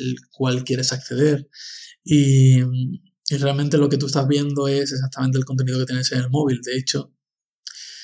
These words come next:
si te han, si accedes a un chat en el cual hay alguna foto o algún vídeo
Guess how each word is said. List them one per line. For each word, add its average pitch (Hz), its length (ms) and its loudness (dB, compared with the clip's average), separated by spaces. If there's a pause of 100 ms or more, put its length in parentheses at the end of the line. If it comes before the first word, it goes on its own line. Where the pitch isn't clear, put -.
(180)
si 123 1200 2 (400)
te 131 100 -4
han, 135 560 2
si - 140 -2
accedes 135 320 0
a 143 40 2
un 131 160 2
chat 131 260 -2
en 131 60 0
el 123 140 -2
cual 131 260 0
hay 131 120 0
alguna 131 340 2
foto 131 480 -2 (120)
o 139 60 -8
algún 131 280 4
vídeo 135 420 2